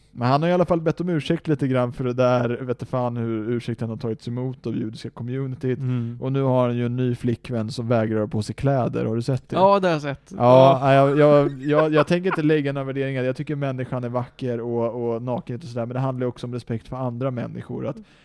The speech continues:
Speaker 1: man klär sig ju inte bara för sin egen skull utan för människor som är i kring en.
Speaker 2: Mm.
Speaker 1: Man bör ha kläder på sig i det offentliga, tycker jag.
Speaker 2: Ja.
Speaker 1: Och det är inte för att jag hatar människor eller män eller kvinnor, utan det tycker jag har med hänsyn för andra att göra.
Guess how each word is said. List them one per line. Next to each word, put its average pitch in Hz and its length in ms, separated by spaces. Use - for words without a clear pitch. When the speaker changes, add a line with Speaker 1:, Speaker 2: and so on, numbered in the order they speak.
Speaker 1:
man 131 140
klär 139 280
sig 127 180
ju 120 100
inte 113 180
bara 113 260
för 120 80
sin 117 160
egen 123 200
skull 120 280
utan 117 180
för 117 100
människor 117 440
som 110 180
är 117 140
i 123 60
kring 131 380
en. - 180
Speaker 2:
Mm. 117 360
Speaker 1:
Man 143 220
bör 131 260
ha 113 220
kläder 113 360
på 131 200
sig 113 200
i 117 220
det 113 80
offentliga, 139 640
tycker - 380
jag. 147 520
Speaker 2:
Ja. 151 280
Speaker 1:
Och 131 100
det 135 60
är - 20
inte 127 120
för 120 60
att 110 60
jag 117 80
hatar 120 300
människor 113 560
eller 110 140
män 110 240
eller 113 100
kvinnor, 117 440
utan 127 200
det 127 60
tycker 123 260
jag 110 60
har 123 200
med 127 140
hänsyn 117 580
för 120 100
andra 120 440
att 190 200
göra. 139 600